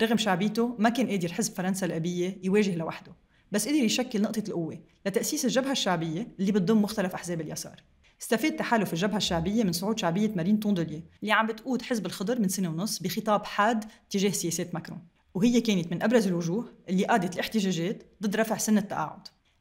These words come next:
أما الحزب الاشتراكي فدوبل حضوره بالبرلمان عن الدورة السابقة، بعد ما خلق رافائيل غلوكسمان حيثية سياسية إضافية كتيار داخل الحزب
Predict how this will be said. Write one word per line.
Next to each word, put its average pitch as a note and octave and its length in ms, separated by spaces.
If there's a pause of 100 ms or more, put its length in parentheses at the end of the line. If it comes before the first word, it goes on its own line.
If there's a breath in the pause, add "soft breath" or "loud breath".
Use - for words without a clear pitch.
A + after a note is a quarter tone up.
أما A3 120
الحزب A#3 240
الاشتراكي F3+ 560
فدوبل F#3 420
حضوره F3+ 320
بالبرلمان E3 540
عن F3 180
الدورة D#3+ 260
السابقة، - 440 (340)
بعد F#3+ 140
ما F#3+ 80
خلق A#3 220
رافائيل F#3+ 420
غلوكسمان F#3+ 380
حيثية B3+ 380
سياسية G3 560
إضافية G3 480 (100)
كتيار G#3+ 460
داخل F#3+ 360
الحزب - 300